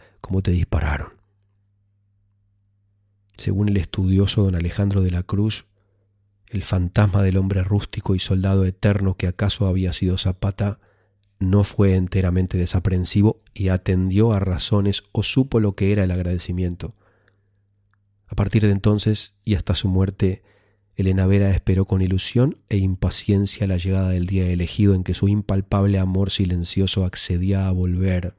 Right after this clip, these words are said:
al pasado de su tiempo, en el que en realidad ya no había ningún pasado ni ningún tiempo, la llegada de cada miércoles,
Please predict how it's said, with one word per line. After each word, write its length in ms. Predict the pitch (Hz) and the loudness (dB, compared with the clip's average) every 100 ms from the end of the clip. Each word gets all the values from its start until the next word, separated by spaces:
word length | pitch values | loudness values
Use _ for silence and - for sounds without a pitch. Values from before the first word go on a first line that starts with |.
| _ _ _ _ _ - | _ _ _ _ _ -6
al 140 | 107 | -4
pasado 520 | 110 101 - 127 113 | 0 0 2 2 2
de 80 | 104 | 2
su 140 | - | -2
tiempo, 600 | 92 - 110 92 90 85 - _ _ _ _ _ _ _ | -2 2 2 2 -2 -8 -10 _ _ _ _ _ _ _
en 120 | 98 | 0
el 80 | 95 | 0
que 100 | 98 | 0
en 100 | 92 | 0
realidad 380 | 101 98 101 101 | 0 2 2 2
ya 120 | 101 | 2
no 80 | 101 | 4
había 200 | 101 101 | 4 2
ningún 280 | 110 135 | 2 0
pasado 480 | 135 110 120 135 - - | 0 -2 0 0 -2 -2
ni 100 | 104 | 0
ningún 360 | 101 98 117 | 2 0 0
tiempo, 580 | 104 107 85 90 98 104 _ _ _ _ _ _ _ - - | 0 -2 -2 -4 -8 -8 _ _ _ _ _ _ _ -20 -6
la 80 | 101 | -2
llegada 320 | 92 104 98 | 2 2 2
de 100 | 98 | 0
cada 240 | - 92 | 0 0
miércoles, 760 | 92 87 87 - 87 85 - - | 2 0 -2 -4 -4 -4 -8 -12